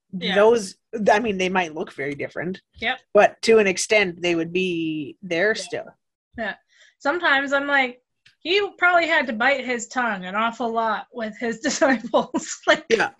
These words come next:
Speaker 2: I know.
Speaker 1: if you can't say anything nice, don't say anything at all. If you can't say anything at nice, don't say anything at all.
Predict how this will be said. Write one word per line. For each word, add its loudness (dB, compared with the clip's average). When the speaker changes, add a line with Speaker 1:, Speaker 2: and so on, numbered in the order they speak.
Speaker 2:
I 6
know. 4
Speaker 1:
if -20
you -10
can't -6
say -2
anything -2
nice, 2
don't 2
say 2
anything 0
at 2
all. 4
If -2
you -6
can't 0
say 2
anything 2
at 4
nice, 0
don't 2
say 2
anything 2
at 4
all. 4